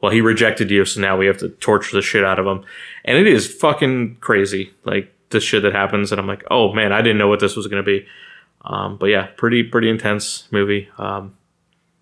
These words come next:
yeah, Australian movie, so that's another Australian horror movie. You know, I, like, Talk to Me from this year. Um, this is from <laughs> a while back. Uh, no kangaroos that I saw in this film, though. So you always want a kangaroo if you're gonna be in a,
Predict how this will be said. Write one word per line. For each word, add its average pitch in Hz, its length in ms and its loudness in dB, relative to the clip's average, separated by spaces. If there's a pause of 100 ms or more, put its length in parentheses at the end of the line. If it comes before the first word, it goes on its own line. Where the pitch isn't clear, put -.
(120)
yeah, 92 160 -2
Australian 110 500 4
movie, 113 220 4
so 110 160 -2
that's - 260 -12 (400)
another 113 320 2
Australian 139 340 0
horror 131 200 2
movie. 98 340 -4
You 104 160 -10
know, 127 80 -6
I, - 20 -4
like, 113 360 -2
Talk 104 240 -2
to 120 60 -4
Me 117 100 2
from 113 180 -8
this 117 160 -8
year. 127 240 -8 (640)
Um, 107 300 -16 (180)
this - 200 -12
is 104 80 -8
from 101 400 -2 (300)
<laughs> - 220 -20
a - 300 -4
while 104 280 2
back. 95 380 -4 (440)
Uh, - 120 -2
no 160 140 4
kangaroos 165 520 4
that 110 100 4
I 101 60 2
saw 95 220 2
in 92 60 2
this 92 140 0
film, 92 240 -4
though. 90 200 -10 (100)
So 95 180 -16 (580)
you 107 140 -6
always 113 180 2
want 110 120 2
a 98 40 -2
kangaroo 98 540 2 (120)
if - 160 -14
you're 98 160 -2
gonna 95 180 -6
be 98 160 -4
in 95 100 -4
a, 92 160 -12